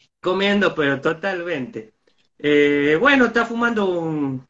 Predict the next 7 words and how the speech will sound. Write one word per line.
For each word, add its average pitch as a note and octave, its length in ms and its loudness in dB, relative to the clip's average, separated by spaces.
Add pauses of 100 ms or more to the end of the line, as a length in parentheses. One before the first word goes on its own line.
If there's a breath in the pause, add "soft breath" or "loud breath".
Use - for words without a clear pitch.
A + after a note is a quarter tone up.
(120)
un C#3+ 300 -4
vapor A3+ 400 0
ahí G#3 120 0
nuestro D#3 320 -4
querido F3+ 360 -4
doctor F3 340 -2
Horn A#3 440 -4